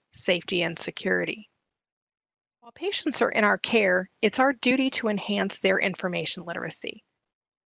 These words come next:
Many of our E M Rs produce printable patient education,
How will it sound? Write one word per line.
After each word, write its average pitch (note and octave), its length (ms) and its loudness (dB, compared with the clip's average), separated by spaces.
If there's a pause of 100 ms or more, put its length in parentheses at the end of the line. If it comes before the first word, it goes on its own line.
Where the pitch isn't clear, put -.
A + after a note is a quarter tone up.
Many D4+ 240 -12
of C4 80 0
our G3+ 160 4
E G#3 200 2
M G3 160 2
Rs F#3 280 0
produce F#3+ 460 -2
printable B3+ 500 0
patient - 440 -2
education, F3+ 880 -2